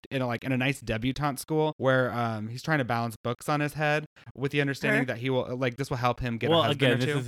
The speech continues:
Speaker 3: his original theory.
Speaker 2: Oh, okay.
Speaker 1: We don't
Speaker 2: Yeah.
Speaker 1: know. Maybe, m-, you know, gender's fluid. Who knows? I don't know.
Speaker 3: I mean,
Speaker 1: Um,
Speaker 3: gender is fluid, especially with this character.
Speaker 2: Yeah.
Speaker 1: Exactly.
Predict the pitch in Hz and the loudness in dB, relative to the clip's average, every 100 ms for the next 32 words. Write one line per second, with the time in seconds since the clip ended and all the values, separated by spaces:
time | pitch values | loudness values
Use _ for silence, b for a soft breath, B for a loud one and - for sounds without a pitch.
0 | 117 113 104 101 95 92 - 92 92 95 | -2 -2 -2 -4 -6 -8 -10 -12 -12 -14
1 | - 254 254 254 - 208 147 - _ 165 | -4 4 6 6 2 0 -2 -6 _ -4
2 | 185 208 202 123 139 156 165 127 143 - | -2 0 -2 -2 -2 -2 -4 -6 -10 -8
3 | 147 135 123 131 - - 151 151 160 160 | -6 -4 -4 -8 -12 -10 -6 -2 -2 -4
4 | - 139 123 104 139 139 101 107 - 135 | -4 -4 -2 -2 -4 -4 -4 -10 -8 -8
5 | 120 107 - _ B B B 143 147 143 | -8 -10 -18 _ B B B 0 4 6
6 | 135 202 196 175 - - _ - 123 139 | 6 6 4 0 -4 -20 _ -14 0 2
7 | 175 202 170 180 - 143 113 107 - 160 | 4 2 2 -2 0 0 2 0 -2 -4
8 | 170 156 170 - 104 98 98 101 - - | -4 -8 -10 -2 -2 -2 -4 -6 -8 -20
9 | 339 359 - 135 165 185 - 101 | -20 -16 -10 -6 -4 -6 -6 -12